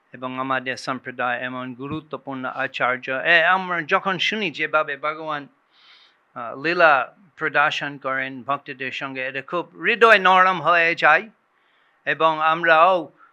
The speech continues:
ভাবছি, আহ, আহ, আমি, আমি ভগবানের বিগ্রহ সেবা করতে চাই। এই চন্দন যাত্রা মহামহোৎসবের মধ্যে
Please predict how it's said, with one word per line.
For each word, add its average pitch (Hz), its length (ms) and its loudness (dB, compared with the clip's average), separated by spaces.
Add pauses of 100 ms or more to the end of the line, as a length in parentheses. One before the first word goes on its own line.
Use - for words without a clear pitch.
(200)
ভাবছি, 160 680 0
আহ, 156 60 -4
আহ, 151 440 -2
আমি, 160 180 -4
আমি 160 280 -4
ভগবানের 156 600 0
বিগ্রহ 151 420 -2
সেবা 156 380 2
করতে 151 360 -10
চাই। 147 320 -2 (560)
এই 135 80 -14
চন্দন 147 400 -6
যাত্রা 143 520 -2
মহামহোৎসবের 139 920 -6
মধ্যে 135 520 -6